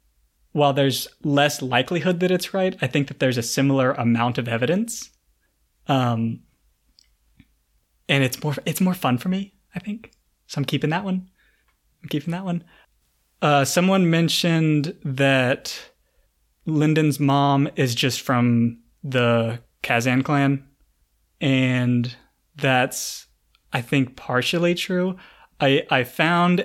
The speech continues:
a, a quote from Will on the Abadan archive where someone asked the question, basically, that is she related to Kazan clan by blood? And Will says, quote,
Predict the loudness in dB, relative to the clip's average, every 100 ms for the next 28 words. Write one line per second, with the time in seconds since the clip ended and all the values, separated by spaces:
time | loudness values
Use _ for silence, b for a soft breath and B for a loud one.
0 | 0 2 2 2 0 -2 -2 -2 -8 -4
1 | 0 0 0 -2 0 2 2 2 4 2
2 | 0 b b b b -2 0 2 2 2
3 | 2 2 2 2 0 0 2 2 2 0
4 | 0 0 0 -6 -16 _ B B B B
5 | 2 4 4 0 0 2 4 2 0 -2
6 | -2 -2 0 2 2 0 B B -2 0
7 | 0 0 0 -2 0 0 2 0 2 0
8 | 0 -2 -4 -4 -6 -6 -6 -6 -6 -6
9 | -8 -8 -8 -8 -10 -14 B B B 0
10 | 2 2 2 2 2 2 0 -4 0 0
11 | 0